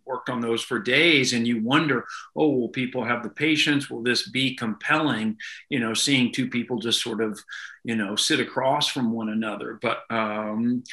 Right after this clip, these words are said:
it seems like they turned out well, and, uh, I, I had a great time working on it. You know, it's one of those things that, um, I think it's sort of like you said about,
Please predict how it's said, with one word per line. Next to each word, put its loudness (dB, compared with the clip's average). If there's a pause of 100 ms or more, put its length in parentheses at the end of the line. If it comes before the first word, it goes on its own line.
(240)
it 0
seems 2
like 4
they 4
turned 6
out 4
well, 2
and, 4 (160)
uh, 2 (140)
I, 0 (140)
I 6
had 2
a 4
great 4
time 2
working 0
on -2
it. -6 (440)
You 0
know, 2
it's -2
one 2
of 4
those 2
things 2
that, 2 (100)
um, 0 (180)
I -2
think -2
it's -2
sort -2
of 0
like -4
you 0
said -2
about, -6